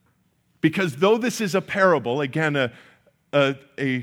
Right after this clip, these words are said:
story that is used to describe something, we know that there is coming a day when it won't be a parable, it'll be a reality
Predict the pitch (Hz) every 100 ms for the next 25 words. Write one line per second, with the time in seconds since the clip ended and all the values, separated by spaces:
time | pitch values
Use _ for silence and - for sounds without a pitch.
0 | - 127 - - - 190 202 160 143 139
1 | 135 135 123 156 180 147 - - 135 123
2 | 143 - 185 165 185 147 151 117 127 117
3 | - _ _ - 151 220 220 196 214 226
4 | 143 135 131 _ _ _ _ _ _ _
5 | _ _ _ 131 160 170 175 170 - 208
6 | 220 190 156 170 190 170 139 147 147 156
7 | 202 170 143 107 175 180 151 113 117 127
8 | 131 139 143 110 113 113 - 208 110 110
9 | 127